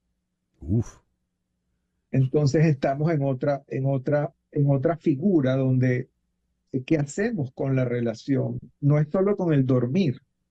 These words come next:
Speaker 2: es qué hacemos con la relación.
Speaker 1: Eh, Floraliza quiere hacer una, una pregunta.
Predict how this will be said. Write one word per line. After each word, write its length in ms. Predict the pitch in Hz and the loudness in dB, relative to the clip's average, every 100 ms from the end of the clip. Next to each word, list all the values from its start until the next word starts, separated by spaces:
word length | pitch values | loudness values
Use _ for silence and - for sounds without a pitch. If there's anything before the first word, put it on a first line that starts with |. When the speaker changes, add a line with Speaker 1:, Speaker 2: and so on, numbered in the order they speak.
| _ | _
Speaker 2:
es 120 | 233 220 | -8 -4
qué 160 | 151 143 | -2 -2
hacemos 500 | 127 185 214 139 - | -2 -2 -2 -4 -4
con 200 | 131 123 | 0 0
la 80 | |
relación. 640 | 113 110 113 - 127 160 - _ _ _ _ _ _ _ - _ _ _ _ | 0 -4 -6 -8 -8 -8 -14 _ _ _ _ _ _ _ -20 _ _ _ _
Speaker 1:
Eh, 160 | 95 85 | 0 2
Floraliza 520 | - 98 95 101 127 | 2 2 2 2 0
quiere 220 | 113 104 | 0 0
hacer 200 | 98 98 | 2 2
una, 320 | 98 95 82 | 2 2 0
una 260 | 76 87 85 | 0 0 0
pregunta. 480 | 80 71 64 60 | -2 -4 -4 -8